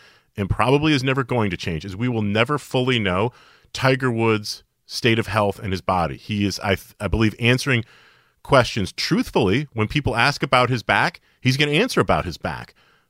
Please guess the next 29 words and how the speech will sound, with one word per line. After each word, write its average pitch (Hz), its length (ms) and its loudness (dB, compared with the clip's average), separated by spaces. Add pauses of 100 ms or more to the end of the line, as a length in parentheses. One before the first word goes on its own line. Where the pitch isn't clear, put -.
but 135 240 2
not 139 320 2
tell 156 260 4
you 95 460 0
that 110 180 0
there's 117 160 0
something 120 320 0
wrong 104 340 0
with 95 160 -4
an 107 120 -6
ankle 110 480 -2 (320)
or 104 320 2
a 104 60 -4
shoulder 113 580 0
or 98 160 0
a 98 40 2
neck 110 320 0
or 101 60 -2
something 101 340 -2
else. - 360 -4 (340)
At 107 160 -4
this 147 160 2
point 151 240 2
in 131 60 -4
Tiger's 131 400 0
career, 123 400 0
he 127 200 -4
is 113 80 -4
still 127 600 0